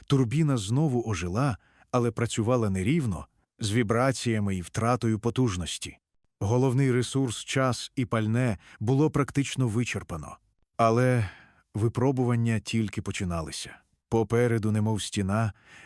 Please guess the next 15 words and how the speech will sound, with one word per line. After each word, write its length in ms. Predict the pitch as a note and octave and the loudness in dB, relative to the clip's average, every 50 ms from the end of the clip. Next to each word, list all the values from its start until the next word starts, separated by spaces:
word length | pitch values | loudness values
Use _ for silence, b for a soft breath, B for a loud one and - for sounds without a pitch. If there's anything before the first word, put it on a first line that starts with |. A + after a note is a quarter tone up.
| B B | B B
виринули 640 | F#2+ F2 F2 A#2+ C3 C#3 C3+ C#3 C3 C3+ B2+ C3 | -4 0 2 2 4 4 2 2 2 2 0 0
високовольтні 800 | A#2+ A2+ A#2+ - C3+ A#2 - A2+ G2 A2 B2+ A#2+ G#2 - A#2+ A#2 | 0 -2 -2 -2 -2 -2 -2 0 0 2 0 0 0 0 0 0
лінії 480 | G#2+ G2+ A2 A#2 A#2 A#2 A2+ A2 A#2 A#2 | 2 2 2 2 2 2 2 0 0 0
електропередач. 1040 | - A#2 G#2 G#2 G2+ - - G2+ G2 - G#2+ G2+ G#2+ F2+ F#2+ D#2+ D#2+ - - - - _ _ _ _ _ - | 0 -2 0 -2 -2 -2 -4 -4 -2 -2 0 0 0 -2 -2 -4 -6 -6 -8 -10 -10 _ _ _ _ _ -4
На 180 | G2 A2 A#2 A2+ | -2 0 0 0
швидкості 720 | - A#2+ B2+ C3+ B2+ - - B2 - - - A#2+ A2 - B B B | 0 2 2 2 2 0 -2 -2 -2 0 0 0 0 -2 B B B
понад 300 | B B2+ C3 C3 B2+ A2+ | B 2 2 2 0 -2
шістсот 560 | - - - C3 - - - - D3 C3+ B2+ | -2 -2 -2 -2 -2 -2 0 0 0 2 2
п'ятдесят 540 | - A#2 A#2+ G#2+ A#2 - - - C3 B2+ - | 0 0 0 0 -2 -2 0 0 0 0 0
кемгод 520 | - - A#2+ A2+ G2 F#2 B2 C3+ B2+ - - B B B B | 0 -2 0 0 2 2 2 2 2 0 -4 B B B B
у 100 | B C3+ | B 0
пілота 580 | A2+ - A2+ A2 A2 C#3+ D#3+ D3+ - G2 E2+ - b b b b b b | 2 2 2 2 4 4 2 2 0 -4 -8 -10 b b b b b b
було 300 | G#2 G#2+ C3+ C#3 D#3 D#3+ | 0 2 4 4 4 4
дві 220 | A#2+ B2 C3+ F3 | 2 2 2 2
секунди. 640 | F3 - - E3+ - - D3+ B2+ G#2 E2+ C#2+ - - | 0 0 -2 -2 0 2 2 2 0 -2 -4 -8 -14